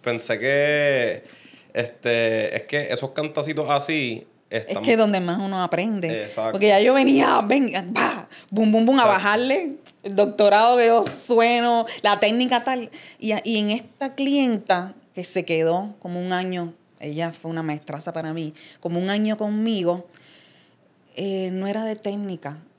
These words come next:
Speaker 2: era escucharla a ella desde el corazón y conectar con ella. Hicimos una clase de conexión después,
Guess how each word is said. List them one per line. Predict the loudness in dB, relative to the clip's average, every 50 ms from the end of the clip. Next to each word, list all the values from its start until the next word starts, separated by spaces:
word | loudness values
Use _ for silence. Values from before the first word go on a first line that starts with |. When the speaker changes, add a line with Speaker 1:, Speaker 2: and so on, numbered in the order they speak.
| _ _ _ _ _
Speaker 2:
era | -10 -8 -8 -8
escucharla | -8 -8 -8 -8 -4 -4 -2 -2 0 0
a | 0 0
ella | 0 0
desde | 0 0 -2
el | -2 -2
corazón | -2 -4 -4 -4 -6 -6 -6 -4 -6
y | -6 -6
conectar | -6 -8 -8 -8 -10 -10 -10 -10 -8
con | -8 -8 -6
ella. | -6 -8 -10 -10 -12 -12
Hicimos | -12 -10 -8 -8 -6 -6 -6
una | -6 -6 -6 -8 -4
clase | -2 0 0 0 0 -2 -2 -2
de | -2 -2
conexión | -2 -6 -8 -8 -10 -10 -8 -6 -6 -6 -6
después, | -8 -10 -12 _ -12 -12 -12